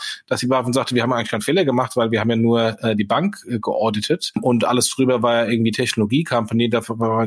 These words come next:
waren wir nicht zuständig, ähm, ist jetzt hier bei N sechsundzwanzig anders. Ich bin mal gespannt, was es auch an Auswirkungen hat für andere ähnliche Fälle, äh, wo das, wo das so der Fall ist. Beispielsweise Finlieb, ähm, oder vielleicht sogar eine V W, <laughs> die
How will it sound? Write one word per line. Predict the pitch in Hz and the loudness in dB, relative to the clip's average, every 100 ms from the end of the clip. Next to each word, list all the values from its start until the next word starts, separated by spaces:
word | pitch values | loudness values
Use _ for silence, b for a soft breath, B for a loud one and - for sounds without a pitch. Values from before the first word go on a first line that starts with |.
| 104 | -2
waren | - 117 | -2 0
wir | |
nicht | 107 - | 0 0
zuständig, | 131 135 - 151 165 160 B B B B - | 0 0 0 2 2 0 B B B B -4
ähm, | 123 123 123 - | 0 0 -2 0
ist | 123 - | 0 2
jetzt | 127 - | 0 0
hier | - - 139 139 | -4 0 2 2
bei | 131 120 123 | 2 2 2
N | 110 127 131 | 0 0 0
sechsundzwanzig | 131 - 117 - 120 113 90 | 0 -2 -4 0 0 0 -2
anders. | 113 147 | 0 0
Ich | 135 | 2
bin | |
mal | 131 | 0
gespannt, | 113 - 131 131 | 0 -2 -2 -2
was | 123 | -2
es | - | 0
auch | 117 | 0
an | 127 | 0
Auswirkungen | 98 - - 135 - 117 | 0 0 0 -2 0 -2
hat | 123 B B B _ | -2 B B B _
für | - - | -4 0
andere | 117 139 123 110 | 2 2 2 2
ähnliche | 117 143 120 104 | 2 4 2 0
Fälle, | - 113 107 117 | 0 2 2 2
äh, | 107 107 | 0 0
wo | 104 | 2
das, | 101 98 - | 0 0 -2
wo | 107 | 0
das | 101 | 0
so | 104 | 0
der | 101 - | -2 -4
Fall | - 85 | -4 -6
ist. | - | -4
Beispielsweise | - 107 104 101 92 | -4 -2 0 0 0
Finlieb, | - 113 107 104 98 - | 0 2 4 4 2 -4
ähm, | - 101 98 98 | -4 -2 -2 -4
oder | - 95 95 B B B | -4 -4 -4 B B B
vielleicht | - 101 104 | -2 0 0
sogar | 98 104 98 - | 0 2 2 0
eine | 104 | -2
V | 101 120 113 | 0 0 2
W, | 117 127 131 - _ | 2 4 2 -2 _
<laughs> | - | -4
die | 196 - | -2 -4